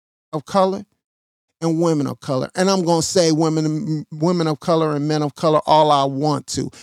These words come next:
'cause you know what? That word wasn't handed down to you. Black man and black woman, that was handed to you. Afro-American,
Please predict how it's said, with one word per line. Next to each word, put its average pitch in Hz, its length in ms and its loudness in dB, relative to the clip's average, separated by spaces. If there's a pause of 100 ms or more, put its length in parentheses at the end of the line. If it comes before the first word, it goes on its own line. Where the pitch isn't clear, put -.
(140)
'cause 165 200 0
you 190 120 2
know 180 160 2
what? 185 340 2 (200)
That 185 360 0
word 156 300 2
wasn't 143 380 0
handed 143 420 -2
down 147 340 -2
to - 160 -8
you. - 160 -18 (220)
Black 202 320 2
man 196 380 0
and 139 200 -4
black 185 280 2
woman, 208 580 0
that 180 260 2
was 139 200 -2
handed 139 600 -4
to - 180 -10
you. - 280 -18 (360)
Afro-American, 196 1900 2